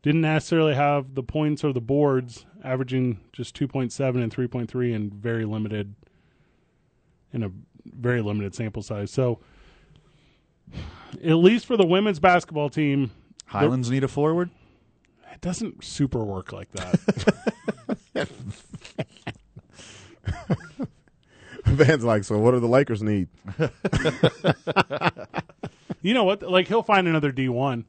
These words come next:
Speaker 1: The transfer portal is interesting 'cause you have to get signed off on
Speaker 2: Mm-hmm.
Speaker 1: to go. So it's,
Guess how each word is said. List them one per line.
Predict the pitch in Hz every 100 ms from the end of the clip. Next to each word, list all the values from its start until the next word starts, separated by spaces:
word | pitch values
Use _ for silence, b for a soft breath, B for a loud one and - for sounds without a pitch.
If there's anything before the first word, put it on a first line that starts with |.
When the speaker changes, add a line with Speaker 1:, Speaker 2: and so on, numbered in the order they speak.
| _
Speaker 1:
The | 160
transfer | 226 262 262 -
portal | 190 165
is | 139
interesting | 156 175 170 - 185
'cause | - 165 135 - _ _ _ _
you | 156 175
have | 180
to | 175
get | 165 160
signed | 160 151 139
off | 127 135 160
on | 156 160 - _ 101
Speaker 2:
Mm-hmm. | 87 80
Speaker 1:
to | 156
go. | 131 131 143 - _
So | - 175 156
it's, | 147 - -